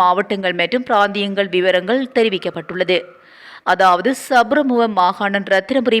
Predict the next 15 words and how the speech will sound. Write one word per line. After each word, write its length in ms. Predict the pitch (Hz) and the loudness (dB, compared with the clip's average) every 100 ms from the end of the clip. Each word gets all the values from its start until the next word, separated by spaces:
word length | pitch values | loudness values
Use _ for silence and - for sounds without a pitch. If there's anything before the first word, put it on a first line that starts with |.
| 202 | 0
மாவட்டம் 420 | 180 175 185 247 254 196 | 0 2 0 -2 0 0
அனைத்து 240 | 208 214 - | 0 -6 0
பாடசாலைகளும், 840 | 180 170 190 233 226 214 160 170 - - - - _ - | 0 2 0 -2 -2 -2 -4 -4 -8 -18 -20 -20 _ 4
கேகாலை 480 | 262 277 311 277 247 202 | 4 4 2 2 2 2
மாவட்டம் 420 | 202 202 202 247 247 180 | 2 2 -2 -4 0 0
அனைத்து 240 | 196 214 - | 0 -4 0
பாடசாலைகளும், 840 | 170 175 - 240 233 202 160 170 226 - - - - | 0 0 -2 -4 -2 -2 -2 -2 -6 -16 -20 -14 2
தென் 240 | 269 247 240 | 4 4 4
மாகாணம் 580 | 240 262 311 285 233 240 247 | 2 2 0 0 0 -2 0
காலி 300 | 214 190 214 240 | 4 4 2 -2
மாவட்டம் 440 | 226 214 208 214 - 170 | 0 -2 -2 -4 -2 -4
அனைத்து 240 | 185 202 220 | -4 -6 0
பாடசாலைகளும், 840 | 202 226 254 240 214 185 165 180 262 - - - 226 | 0 0 -4 -4 -2 -4 -4 -6 -8 -20 -20 -8 2
மாத்தறை 420 | 240 294 302 285 240 196 | 4 4 2 0 0 2
மாவட்டம் 440 | 196 202 208 262 | 2 2 0 -4